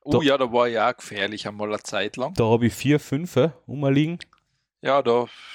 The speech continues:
Speaker 1: liegen auch ein paar rum, ja.
Speaker 2: Das ist aber, das ist aber so eine Sache, weißt du, du, äh, keine Ahnung, ich weiß nicht, da bin ich, ich hab mir mal extra eine Maus gekauft fürs Notebook, dann war mir das
Speaker 1: <laughs>
Speaker 2: klar, dann hab ich fürs Notebook eine größere Maus gekauft.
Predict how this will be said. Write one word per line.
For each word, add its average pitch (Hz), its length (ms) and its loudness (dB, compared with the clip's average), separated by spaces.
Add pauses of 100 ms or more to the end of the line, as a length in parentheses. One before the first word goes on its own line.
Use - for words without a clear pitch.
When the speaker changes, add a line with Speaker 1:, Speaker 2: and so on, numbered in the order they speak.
(140)
Speaker 1:
liegen 123 320 -12
auch 117 180 2
ein - 120 -10
paar 117 180 -4
rum, 131 220 -8
ja. 131 420 0 (100)
Speaker 2:
Das 120 220 2
ist 160 180 0
aber, 139 220 4
das - 120 -6
ist - 320 -4
aber 151 140 4
so 151 160 -2
eine - 40 0
Sache, 165 260 0
weißt 147 200 -4
du, 156 120 2
du, 135 280 4 (840)
äh, 50 600 -10 (720)
keine 135 300 2
Ahnung, 127 200 4
ich 110 60 2
weiß 139 220 0
nicht, 110 140 -8
da 123 40 -2
bin 135 240 -2
ich, 131 280 0
ich 101 120 0
hab 135 100 4
mir 147 120 0
mal 131 160 4
extra 131 340 2
eine 123 80 2
Maus 123 300 2
gekauft 117 320 0
fürs - 220 -10
Notebook, 175 640 0
dann 110 180 0
war 107 140 2
mir 107 120 0
das - 280 2
Speaker 1:
<laughs> - 0 -
Speaker 2:
klar, 135 220 2
dann 143 100 4
hab 120 60 4
ich 110 80 -2
fürs 120 200 -2
Notebook 113 340 -2
eine 98 80 -6
größere 156 460 -2
Maus 156 300 2
gekauft. 143 460 2